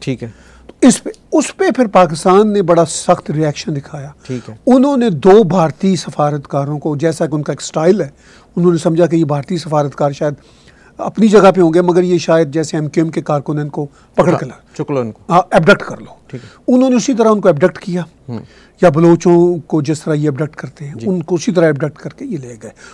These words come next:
Speaker 2: वो जो जिनेवा कन्वेंशन के कवानीन हैं, जो
Speaker 1: वो वहाँ
Speaker 2: सफारती
Speaker 1: लागू नहीं होते।
Speaker 2: हाँ, वो, वो, वो जो असूल है, वो उन्होंने बिल्कुल मलहूज़ खातिर ही नहीं रखा।
Speaker 1: ठीक है।
Speaker 2: फिर कई घंटों के बाद जब ये शोर पड़ा, इंडिया ने पूछा, "भाई, कहाँ हैं भाई?"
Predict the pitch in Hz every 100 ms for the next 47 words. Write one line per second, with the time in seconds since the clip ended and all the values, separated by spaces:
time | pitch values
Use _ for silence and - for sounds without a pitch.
0 | - 180 165 151 165 170 170 165 160 160
1 | 151 156 143 151 156 151 151 156 147 147
2 | 143 139 143 160 156 160 156 143 131 143
3 | 131 127 113 156 143 175 156 170 165 165
4 | 165 165 175 - 175 185 190 190 233 247
5 | 226 214 - - 208 233 240 190 180 175
6 | 208 185 185 185 170 131 - 147 143 127
7 | - - _ - 330 302 - 370 294 202
8 | 180 233 185 180 180 151 175 156 160 -
9 | 151 156 143 147 147 143 - 190 202 151
10 | 175 170 151 180 320 190 226 262 240